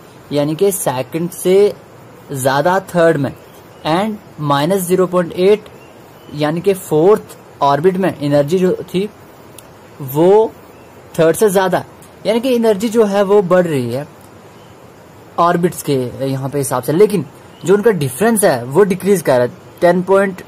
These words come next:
टू, उसके बाद फिर वन पॉइंट नाइन, उसके बाद फिर ज़ीरो पॉइंट सेवन। तो इस तरह से जो इन-, एनर्जी डिफरेंस है वो कम हो रहा है, लेकिन एनर्जी जो है वो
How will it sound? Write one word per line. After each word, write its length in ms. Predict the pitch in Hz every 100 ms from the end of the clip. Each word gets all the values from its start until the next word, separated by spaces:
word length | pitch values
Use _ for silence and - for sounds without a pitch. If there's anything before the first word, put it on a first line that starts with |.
| -
टू, 240 | 196 220 196
उसके 200 | 156 -
बाद 180 | 170 170
फिर 160 | 156 165
वन 220 | 147 139
पॉइंट 200 | 170 170
नाइन, 200 | 170 202
उसके 260 | 165 - 151
बाद 160 | 139
फिर 220 | 135 151
ज़ीरो 180 | 135 147
पॉइंट 180 | 147 156
सेवन। 280 | - 151 175
तो 80 | 180
इस 100 | 175
तरह 100 | 170
से 200 | 202 208 - - - - - - - - - - - - - - - -
जो 120 | 170
इन-, 300 | 202 185 -
एनर्जी 340 | 180 175 170
डिफरेंस 560 | 214 151 - 208 233 -
है 140 | 202 - - - - -
वो 280 | 160 220 247
कम 260 | - 262
हो 200 | 254 196 139
रहा 100 | 120
है, 80 |
लेकिन 300 | 127 143 208
एनर्जी 400 | 190 185 185 180
जो 120 | 208 196
है 80 |
वो 200 | 180 214